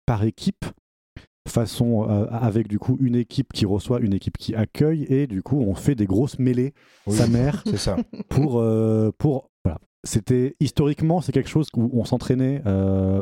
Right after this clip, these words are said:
Speaker 1: à la guerre, parce que l'idée c'était d'avoir du coup des, euh, des chevaliers et des seigneurs qui étaient entraînés au combat, tout en étant sur, euh, bah, un truc un peu sportif et pas non plus, euh, se tuer,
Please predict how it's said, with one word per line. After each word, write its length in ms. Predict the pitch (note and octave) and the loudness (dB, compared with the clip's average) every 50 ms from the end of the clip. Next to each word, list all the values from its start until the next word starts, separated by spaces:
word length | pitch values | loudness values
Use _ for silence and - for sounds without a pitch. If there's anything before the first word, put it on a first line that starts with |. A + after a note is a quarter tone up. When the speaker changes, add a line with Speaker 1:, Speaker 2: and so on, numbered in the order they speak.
| - - | -2 -2
Speaker 1:
à 60 | G#2 | -2
la 100 | G2 G#2 | -2 0
guerre, 340 | A2+ D#3 G#3+ A#3 - - - - | 0 0 0 -2 -4 -8 -10 -6
parce 100 | - - - | -6 -4 -2
que 100 | - G#2 | 0 0
l'idée 380 | G2 G#2 G#2+ G#2 A2 A2 B2 B2+ | 0 0 0 -2 0 0 0 -2
c'était 200 | - - - G2+ | -2 -2 -2 0
d'avoir 460 | G2+ G#2+ G2+ G2+ A#2+ B2+ G#2 G#2 F#2+ | 2 2 2 2 0 0 0 0 0
du 120 | F#2 G2 | 0 -2
coup 220 | - - - B2 A#2+ | -2 -2 -2 -2 -2
des, 320 | G2 F#2 F#2 F#2+ G2 F#2+ - _ _ _ _ _ _ _ _ _ - | 0 0 0 0 0 -2 -4 _ _ _ _ _ _ _ _ _ -6
euh, 200 | F2 F2 F2 F2 | -2 -2 0 0
des 120 | E2 G2 G#2+ | 0 0 0
chevaliers 640 | - - B2+ G#2+ A2+ A#2 A2+ A#2 A#2+ A#2+ B2 B2 A#2+ | 0 0 0 2 2 0 2 2 2 2 2 0 0
et 80 | A2 G2+ | 0 0
des 120 | G#2+ G#2 | 0 0
seigneurs 420 | - - G#2+ G#2+ A#2 A#2+ B2 - | 0 0 0 0 0 0 0 -2
qui 80 | - G#2 | -2 -2
étaient 200 | F#2+ - G#2+ - - - | -2 0 -2 -2 -2 0
entraînés 520 | A2+ G#2+ - - - A2+ G#2+ A2 A2+ - - | 0 0 0 0 0 0 2 2 0 0 0
au 100 | G#2+ G2+ | 0 0
combat, 340 | - - A2 G#2+ A#2+ D3+ G3+ - _ _ _ _ _ _ - - - _ _ _ _ - | 0 2 2 2 2 0 -2 -4 _ _ _ _ _ _ -20 -20 -20 _ _ _ _ 0
tout 180 | E3+ F3+ - | 0 2 2
en 100 | F3 D3 | 2 2
étant 380 | C#3 C#3 - D#3 E3 F3 F3+ D#3+ | 2 0 2 0 0 2 0 -2
sur, 300 | - - - C3+ C#3 C3 | -2 -2 0 0 2 2
euh, 120 | A#2+ A#2 | 2 2
bah, 320 | A2 G2 F#2+ F#2+ F#2+ F#2+ G2 | 2 2 2 2 2 2 0
un 180 | G2+ G2+ G2+ F#2+ | 0 0 0 0
truc 240 | - - C#3 - G#2+ | 0 -2 -2 0 0
un 40 | - | 0
peu 120 | - A2 | 0 -2
sportif 400 | - - - G#2 - - D3+ - | 0 0 -2 -2 -2 -2 -2 -2
et 40 | - | 0
pas 100 | - G#2+ | 0 0
non 100 | G2 G#2 F#2+ | 0 -2 -2
plus, 280 | - - A#2 A#2 A#2+ A2 | -2 -2 0 2 2 2
euh, 540 | G2 F#2+ F#2 F#2 F#2 F2+ F#2 F2+ F#2 F#2 F2 | 2 2 2 2 2 2 2 2 0 0 0
se 140 | - - | 2 0
tuer, 300 | - - - A#2+ B2+ D#3+ | 0 0 2 0 0 0